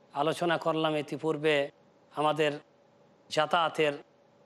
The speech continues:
একে অপরের কাছে আমরা গেলে আমাদের কি আদব বজায় রাখতে হয়, কিভাবে একে অপরের সাথে আমাদের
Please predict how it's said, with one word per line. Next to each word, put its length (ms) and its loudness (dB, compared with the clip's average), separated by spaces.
একে 240 0
অপরের 400 2
কাছে 280 -2
আমরা 380 2
গেলে 340 0
আমাদের 320 0
কি 260 0
আদব 460 0
বজায় 280 2
রাখতে 300 -2
হয়, 300 2
কিভাবে 500 0
একে 240 0
অপরের 300 -4
সাথে 280 -6
আমাদের 320 -2